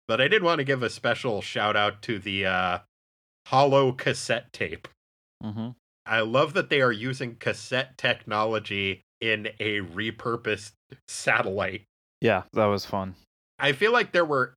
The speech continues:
Speaker 1: issues of the Justice League from this era where they are on the space satellite and are, like, watching, like, a stack of V C R tapes or something to watch in their off time. And this kind of reminded me of that sort of thing.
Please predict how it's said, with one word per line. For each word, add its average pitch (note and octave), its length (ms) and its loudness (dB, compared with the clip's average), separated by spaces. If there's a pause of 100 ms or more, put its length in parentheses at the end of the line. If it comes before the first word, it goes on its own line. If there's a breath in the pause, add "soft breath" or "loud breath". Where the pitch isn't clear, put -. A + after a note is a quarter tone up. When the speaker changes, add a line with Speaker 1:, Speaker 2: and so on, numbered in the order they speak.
(120)
Speaker 1:
issues C3 480 -2
of A#2 180 -2
the G#2+ 120 -2
Justice G#2+ 500 -4
League B2+ 220 -2
from B2+ 200 -4
this B2 220 -4
era B2 240 4
where A2 160 0
they G#2 160 -2
are G2 160 0
on G2+ 220 -2
the G#2+ 80 -4
space G#2+ 340 -4
satellite A2 480 -2
and G2+ 120 -6
are, G2+ 100 -4
like, G2 320 -2 (220)
watching, G#2+ 500 2 (180)
like, A2+ 180 -2
a G#2 80 0
stack - 440 0
of G2+ 340 -6
V G#2+ 220 -2
C G#2+ 240 -4
R G#2 160 2
tapes A#2+ 400 -2
or C3 80 0
something B2+ 480 -2
to - 120 -6
watch B2+ 320 0
in A#2 120 -2
their A2 180 -2
off A#2 220 0
time. B2+ 340 0 (380 loud breath)
And A2+ 500 -2
this C3+ 180 0
kind C3 240 0
of A2 220 -4
reminded G2+ 500 0
me F#2 120 -4
of F2+ 160 -2
that F2+ 260 -2
sort F2 260 -8
of E2 100 -12
thing. D#2 340 -10